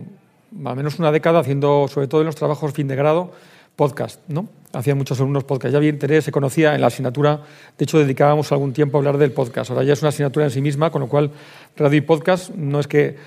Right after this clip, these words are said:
tienen que repartirse el tiempo, ¿no? No es como antes, que era simplemente una, una porción. Em, los alumnos ya saben lo que es el podcast, por supuesto. Muchos de ellos oyen o hacen podcast.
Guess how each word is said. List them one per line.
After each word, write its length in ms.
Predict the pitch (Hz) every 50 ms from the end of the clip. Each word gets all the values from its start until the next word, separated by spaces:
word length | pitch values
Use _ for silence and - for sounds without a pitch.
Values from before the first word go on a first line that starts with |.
| - - _ -
tienen 160 | - 135 139
que 80 | 151 151
repartirse 540 | 156 147 147 131 131 - 151 139 - 123
el 100 | 113 113
tiempo, 340 | 110 - 131 120 117 - 123
¿no? 120 | 131 147 147
No 80 | 139
es 60 | 135 -
como 160 | - 139 139
antes, 180 | 139 139 151 143
que 80 | -
era 180 | 143 143 143 143
simplemente 460 | - - 131 135 139 143 143 123 151
una, 160 | 139 139 135
una 160 | 131 135 139 135
porción. 380 | 139 123 - - 127 117 117 117 - - - - - - - - - - -
Em, 640 | 143 139 139 139 139 135 135 131 131 131 127 131 - - - - _ -
los 120 | 165 131
alumnos 240 | 139 147 160 170 160
ya 100 | 165 165 151 - -
saben 340 | 131 117 - 156 160 156 139
lo 80 | 135 123
que 60 | 123
es 60 | 120 127
el 80 | 123
podcast, 320 | 113 - 139 139 175 151 -
por 80 | 135 120
supuesto. 520 | 123 113 139 143 135 - 190 196 214 196 - - - - -
Muchos 260 | 160 151 139 - 151 135
de 60 | 143
ellos 260 | 139 147 143 143 - -
oyen 440 | - 151 156 156 185 196 226 - - -
o 180 | - 143 139 151
hacen 300 | 156 - 143 123 120 117
podcast. 520 | - 120 113 107 - 120 120 117 -